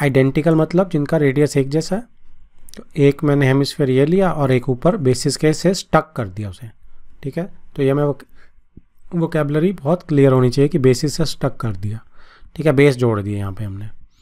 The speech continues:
The total surface area of the combination is, अभी हमने देखा था क्या होने वाला है, आपका ये रेडियस अगर आ रहा है तो इसका सीएस से टू पाई आर स्क्वायर और नीचे वाले का सीएस से टू पाई आर स्क्वायर, दोनों को ऐड कर देंगे तो क्या बन जाएगा, टीएस से बन जाएगा आपका।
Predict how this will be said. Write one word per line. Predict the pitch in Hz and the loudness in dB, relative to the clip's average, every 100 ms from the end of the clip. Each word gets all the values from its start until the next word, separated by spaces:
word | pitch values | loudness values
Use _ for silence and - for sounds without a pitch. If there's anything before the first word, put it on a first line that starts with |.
| _ - - - - - - - - | _ -20 -20 -20 -20 -20 -20 -20 -8
The | 151 | -4
total | 160 160 202 190 | 0 2 2 4
surface | 175 175 180 | 2 2 2
area | 185 190 | 4 4
of | 185 | 2
the | 196 | 0
combination | 185 175 175 185 180 190 | 0 2 2 0 0 0
is, | 190 | -2
अभी | 165 147 170 | -4 0 2
हमने | 175 180 | 4 2
देखा | 170 170 175 | 2 0 0
था | 185 - - - - - - - | -2 -6 -20 -20 -18 -14 -12 -6
क्या | - 151 | 2 2
होने | 160 | 4
वाला | 175 156 143 | 2 2 2
है, | 104 - - - - - - - | 0 -6 -14 -18 -16 -16 -12 -4
आपका | 123 - 147 | -4 -2 0
ये | 147 | 2
रेडियस | 147 135 139 147 | 4 4 4 2
अगर | 147 139 | 2 2
आ | 123 127 | 4 4
रहा | 120 113 | 4 0
है | 143 | -2
तो | 156 151 | -4 -6
इसका | 139 - 156 | -6 0 0
सीएस | 151 170 160 151 | 0 0 0 -2
से | - 175 175 - - - | 0 -2 -2 -12 -16 -4
टू | 143 143 | -4 0
पाई | 160 160 | 2 2
आर | 156 160 | 2 0
स्क्वायर | - - 165 170 - - - - - _ - | -4 -2 -2 -4 -12 -14 -12 -16 -16 _ -10
और | - 127 | -4 0
नीचे | 123 127 151 | 0 2 2
वाले | 147 147 | 4 2
का | 156 | 0
सीएस | 143 147 147 | 0 0 0
से | - 151 | 0 -2
टू | 147 139 | 0 0
पाई | 151 147 | 2 4
आर | 143 | 4
स्क्वायर, | 143 - 135 | 0 -2 0
दोनों | 135 139 | 2 0
को | 143 139 | 2 4
ऐड | 135 135 | 2 2
कर | 135 | -2
देंगे | 135 143 | 0 0
तो | 143 143 | -2 -2
क्या | 147 143 | 0 2
बन | 139 | 2
जाएगा, | 123 117 113 | 2 2 0
टीएस | - 135 139 | 0 0 2
से | - | 0
बन | 147 151 | 2 2
जाएगा | 165 170 180 | 2 2 0
आपका। | 175 | 0